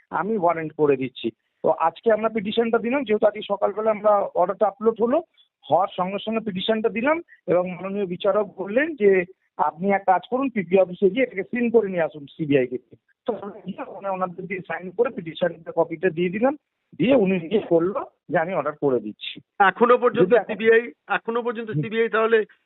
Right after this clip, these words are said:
Speaker 2: কলকাতা হাইকোর্টের রায় অনুযায়ী তাদের কাস্টাডিতে নেয়নি, তোমার কাছে যা খবর?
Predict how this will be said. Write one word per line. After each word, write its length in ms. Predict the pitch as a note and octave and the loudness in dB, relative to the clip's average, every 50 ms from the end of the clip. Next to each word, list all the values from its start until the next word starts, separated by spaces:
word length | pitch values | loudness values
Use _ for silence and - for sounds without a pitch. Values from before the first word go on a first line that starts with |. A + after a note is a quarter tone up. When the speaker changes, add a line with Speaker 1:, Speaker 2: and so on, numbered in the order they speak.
| _ _ _ | _ _ _
Speaker 2:
কলকাতা 300 | E3+ F3 F3+ A3 G#3 G#3 | -4 -2 0 2 4 4
হাইকোর্টের 480 | G#3+ A3+ A3 - A3 G#3 G3 A3 G3+ | 4 4 4 2 2 4 4 2 2
রায় 220 | F#3 F#3 F#3+ G3 G3+ | 4 2 4 4 2
অনুযায়ী 360 | G#3 G#3+ A3 G3 G#3 G#3 G3 | 2 2 2 2 2 0 2
তাদের 240 | - F#3+ F#3+ F#3+ F#3 | 0 -2 -2 -2 -2
কাস্টাডিতে 540 | F#3 F#3 F3+ - - G3 F#3+ F#3+ F3+ G3 | -2 -4 -4 -2 -4 -4 -4 0 -2 0
নেয়নি, 340 | F#3 F#3 F3+ F#3 F#3+ F3 D#3 | 0 2 2 2 0 -2 -4
তোমার 240 | C3 D#3 D#3+ E3+ E3 | -4 -4 -4 -2 -2
কাছে 220 | F3+ F3 F3 F#3 | -2 -4 -2 -2
যা 120 | F3+ F3 E3 | -2 -2 -2
খবর? 280 | - E3 D#3 C3 A2 | -2 -4 -4 -4 -6